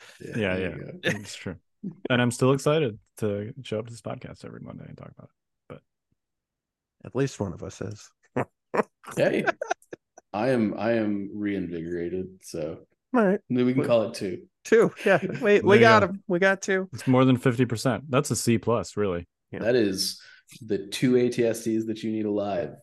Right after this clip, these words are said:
Speaker 1: in order to win the game. <laughs>
Speaker 2: That's at least as good as Major Marquand's one pip.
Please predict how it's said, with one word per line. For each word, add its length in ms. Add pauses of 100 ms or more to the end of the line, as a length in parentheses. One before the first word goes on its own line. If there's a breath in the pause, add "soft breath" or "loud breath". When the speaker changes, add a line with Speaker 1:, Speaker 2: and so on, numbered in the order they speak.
(200)
Speaker 1:
in 140
order 220
to 40
win 200
the 80
game. 260 (200)
<laughs> 200
Speaker 2:
That's 180
at 80
least 320
as 140
good 180
as 140
Major 260
Marquand's 560
one 200
pip. 140